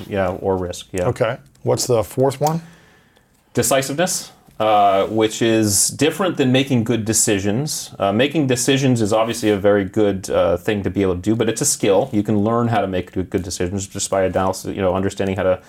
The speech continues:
Speaker 1: analyze data and predictions and, and, um, and probabilities and, and outcomes and things like that.
Speaker 2: Is it
Speaker 1: But
Speaker 2: better to make a bad decision than no decision at all?
Speaker 1: <laughs>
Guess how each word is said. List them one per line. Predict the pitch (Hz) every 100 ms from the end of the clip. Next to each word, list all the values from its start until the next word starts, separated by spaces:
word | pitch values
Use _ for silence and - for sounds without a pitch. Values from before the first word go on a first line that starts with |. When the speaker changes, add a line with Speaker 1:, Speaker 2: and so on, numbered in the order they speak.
| - -
Speaker 1:
analyze | 101 95 87 87
data | 123 113 107
and | 90
predictions | 98 98 107 101 95
and, | 90 85
and, | 87 87 85
um, | 85 85 87 - - -
and | 92 -
probabilities | 110 90 101 104 98 95
and, | 95 85 82
and | 87
outcomes | 92 - 90
and | 87
things | 90 87
like | 85
that. | 85 165 - -
Speaker 2:
Is | 120
it | 117
Speaker 1:
But | 107
Speaker 2:
better | 147 160
to | - 139
make | 123 135 143 - -
a | 117
bad | 98 127 135
decision | 131 - 139 139
than | 120 110
no | 117
decision | 120 107 127 104
at | 113
all? | 107 131 123 - _ _ - - _
Speaker 1:
<laughs> | -